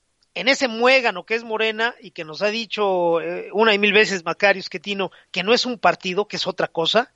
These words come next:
un zoológico entre, entre, entre esas cosas, este, no, Morena no es un partido, no tiene la disciplina partidista y no tiene la estructura. Toda la gente, todos los caudillos regionales, locales,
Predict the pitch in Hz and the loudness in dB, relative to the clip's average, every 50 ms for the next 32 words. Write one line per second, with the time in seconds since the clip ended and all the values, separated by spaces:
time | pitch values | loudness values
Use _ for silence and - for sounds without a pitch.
0 | _ _ _ _ - 214 247 240 - 202 185 196 208 214 - 214 208 - 180 165 | _ _ _ _ -2 0 0 2 4 4 6 6 6 6 4 0 -6 -4 -4 -4
1 | 156 156 147 - - 147 139 139 _ 175 156 147 - 151 156 151 151 151 147 139 | -4 -6 -10 -12 -12 -10 -10 -12 _ -14 -14 -12 -8 -6 -4 -2 -2 -2 -4 -6
2 | 147 147 143 - 180 185 185 190 - - - 185 175 156 240 240 - _ _ - | -8 -10 -6 -2 -2 0 0 -2 -2 0 -2 -2 -2 -2 -4 -6 -8 _ _ -20
3 | - - - - - - - - _ _ _ _ - 233 202 190 202 202 190 - | -20 -20 -20 -20 -20 -20 -20 -20 _ _ _ _ -4 0 2 2 2 2 -2 -4
4 | - - - 208 202 226 269 254 269 220 190 190 208 240 269 262 220 208 226 269 | -6 -6 -4 0 2 2 2 2 2 -4 -2 2 4 4 4 4 2 4 6 6
5 | 311 294 - 311 330 311 262 226 190 - - 208 202 233 277 - _ _ _ _ | 6 4 2 -2 -2 2 2 2 2 2 -6 -2 0 0 -2 -2 _ _ _ _
6 | _ _ 175 196 277 - _ - 294 320 320 311 277 233 208 175 175 - 185 156 | _ _ -2 0 0 0 _ -2 -2 0 2 2 4 2 2 0 -2 -12 -16 -14
7 | - 180 196 220 214 - 180 156 - _ 156 160 160 - 202 - - 196 202 240 | -14 -4 -4 -4 -4 -4 -8 -8 -8 _ -18 -18 -10 -10 -10 -8 -8 -4 0 0
8 | 277 277 285 277 277 254 233 180 - - - - - - 254 247 214 156 - _ | 0 2 0 -4 2 2 0 0 0 -10 -14 -12 -6 -2 2 2 2 2 2 _
9 | _ _ _ _ _ _ _ _ _ _ _ _ _ _ _ _ _ _ _ _ | _ _ _ _ _ _ _ _ _ _ _ _ _ _ _ _ _ _ _ _
10 | _ - 269 320 339 320 240 - - 254 269 277 269 - 277 277 285 294 _ - | _ 4 6 6 8 6 4 2 0 -2 -4 -4 -4 -4 -4 -4 -4 -4 _ -4
11 | 254 285 277 247 - - 202 190 196 240 247 254 254 202 202 175 - 180 175 185 | -4 -2 -2 -4 -4 -4 -6 -6 -4 -4 -4 -2 -2 -2 -2 -4 -4 -6 -2 0
12 | 196 214 220 208 190 180 180 - - 196 202 202 190 185 185 180 - - _ | 2 2 2 0 -2 -4 -8 -4 0 2 2 2 2 -2 -4 -6 -10 -18 _